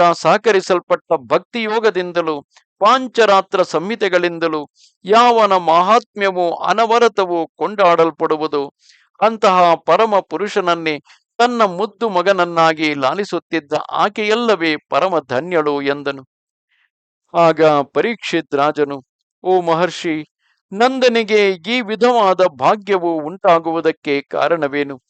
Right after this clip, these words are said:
ಸಾಕ್ಷಾತ್ ಭಗವಂತನಿಗೆ ಸ್ತನ್ಯಪಾನವನ್ನು ಮಾಡಿಸತಕ್ಕ ಮಹಾಭಾಗ್ಯವು ಆ ಯಶೋಧೆಗೆ ಲಭಿಸಬೇಕಾದರೆ ಆಕೆಯು ಪೂರ್ವ ಜನ್ಮದಲ್ಲಿ ಎಷ್ಟು ಪುಣ್ಯವನ್ನು ಮಾಡಿರಬೇಕು?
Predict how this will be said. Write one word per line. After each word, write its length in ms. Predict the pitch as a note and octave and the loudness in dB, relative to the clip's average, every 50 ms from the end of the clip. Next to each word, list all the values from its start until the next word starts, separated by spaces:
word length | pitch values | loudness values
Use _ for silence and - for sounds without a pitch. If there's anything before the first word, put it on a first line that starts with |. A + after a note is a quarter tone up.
| _ _ _ _ _ _ - - | _ _ _ _ _ _ -10 0
ಸಾಕ್ಷಾತ್ 580 | - A#3 A#3 A3 - - - A3+ G#3+ G3+ F3+ | 2 2 2 2 0 -2 2 4 4 4 2
ಭಗವಂತನಿಗೆ 920 | D3+ C3 C3+ E3 G3 A#3 A3 A3 G#3+ G3+ - G#3 G3 G3 F#3+ F3 F#3+ F#3 F3+ | -2 -2 -2 2 2 2 2 0 -2 0 0 0 0 0 -2 0 0 0 0
ಸ್ತನ್ಯಪಾನವನ್ನು 1080 | E3 - _ - F3+ G#3 A3 A#3+ A#3 A#3 - A#3+ A#3+ B3 A#3+ A3 G3 G3 F#3 F#3 F3+ F3 | -2 -6 _ 0 0 0 2 -2 -2 0 2 0 2 2 0 0 0 -2 -2 0 -4 -4
ಮಾಡಿಸತಕ್ಕ 680 | E3 D3+ C#3+ D#3 F3+ G3+ F3 F#3+ F#3 - F3 E3 _ - | -2 0 0 0 0 -2 -4 -4 -2 -2 -4 -4 _ -4
ಮಹಾಭಾಗ್ಯವು 1080 | D#3+ D3+ D3+ C#3+ C#3+ D#3 F#3 G3 F#3 D#3+ C3 C3+ C#3 D#3+ F3+ F3 F3 D#3+ D3 D3+ C3 _ _ _ _ _ _ _ _ | -4 -2 -2 -4 -2 0 0 0 0 0 0 0 0 0 0 -4 -6 -6 -6 -8 -10 _ _ _ _ _ _ _ _
ಆ 180 | F#3 F#3 F#3 F3 | 0 2 2 2
ಯಶೋಧೆಗೆ 800 | E3+ D#3+ E3 F3 F3 - A3+ G#3+ G3+ F3 E3 E3+ D#3+ E3+ E3 D#3+ | 2 0 -2 -4 -2 -2 -4 -4 -2 -2 -2 -2 -2 -2 -2 -2
ಲಭಿಸಬೇಕಾದರೆ 1000 | D#3 C#3 C3 B2+ D#3 F3+ - G#3 E3+ D3 D3+ D3+ - D#3 D#3 D3 C#3+ D3 C#3+ C#3+ C#3 _ _ _ - _ _ _ _ _ _ - | -2 -4 -4 -6 -6 -4 -4 -4 -4 -2 -6 -4 0 2 2 2 2 0 -2 -2 -6 _ _ _ -20 _ _ _ _ _ _ 2
ಆಕೆಯು 520 | A#3 B3 B3+ A#3+ A#3+ A#3 A3 G#3+ G#3 G3+ G3 | 2 2 2 2 2 0 0 2 2 0 0
ಪೂರ್ವ 460 | D#3+ _ - G3 B3 C#4 C4+ A3+ A3 | -2 _ -10 -8 -6 -6 0 0 0
ಜನ್ಮದಲ್ಲಿ 800 | F#3+ E3 G3 F#3+ F#3+ F#3 F3 E3 E3+ E3 E3 E3 D#3+ D#3 D3 C#3 | 2 2 -2 -2 -2 -4 0 0 0 0 0 -2 -2 -4 -4 -2
ಎಷ್ಟು 400 | D3 F#3+ G#3+ - _ _ - G3+ | -2 -2 -2 -2 _ _ -16 -16
ಪುಣ್ಯವನ್ನು 760 | D3+ _ D#3 E3+ G#3 A3 A3 G3 E3+ E3+ E3+ E3 D#3 D3+ D3 | -14 _ -12 -10 -6 -4 -4 0 0 -2 -2 -2 -4 -4 -4
ಮಾಡಿರಬೇಕು? 800 | C#3+ C3+ C3 C3+ D3+ E3+ D#3 D3 C#3+ C#3+ C#3+ C#3 - - - C3 | -2 -2 -4 -2 -2 0 -2 0 0 -2 -4 -6 -6 -10 -16 -16